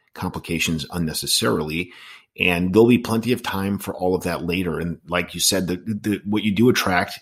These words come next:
and I agree. I mean, if, and I think karmic level, spirit level, you know, if you're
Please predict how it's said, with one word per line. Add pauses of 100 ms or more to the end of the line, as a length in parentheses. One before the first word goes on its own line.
and
I
agree.
I
mean,
if, (200)
and
I
think
karmic
level, (260)
spirit
level, (440)
you
know,
if
you're